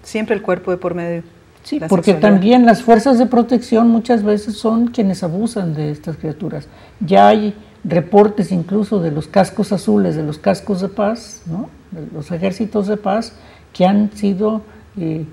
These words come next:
Speaker 2: perpetradores de violencia sexual hacia niños y niñas. Entonces, pues vemos que, que en esta situación de conflicto pareciera que se rompe toda la estructura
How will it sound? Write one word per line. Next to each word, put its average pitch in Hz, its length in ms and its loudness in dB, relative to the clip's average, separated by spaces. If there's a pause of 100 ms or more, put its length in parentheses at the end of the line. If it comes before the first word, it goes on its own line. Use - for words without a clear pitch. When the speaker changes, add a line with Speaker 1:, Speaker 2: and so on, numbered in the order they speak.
Speaker 2:
perpetradores 165 960 -4
de 160 200 -4
violencia 156 460 -4
sexual 196 480 -6
hacia 180 180 -8
niños 170 380 -4
y 156 40 -8
niñas. 185 440 -4 (440)
Entonces, 196 640 -2 (420)
pues 170 180 4
vemos 214 340 8
que, 180 480 0
que 175 80 0
en 170 140 6
esta 202 260 4
situación 202 500 -2
de 208 100 -2
conflicto 196 560 -4
pareciera 202 720 2
que 214 220 -2
se 196 160 -2
rompe 196 460 0
toda 202 300 0
la 190 80 -2
estructura 104 760 -4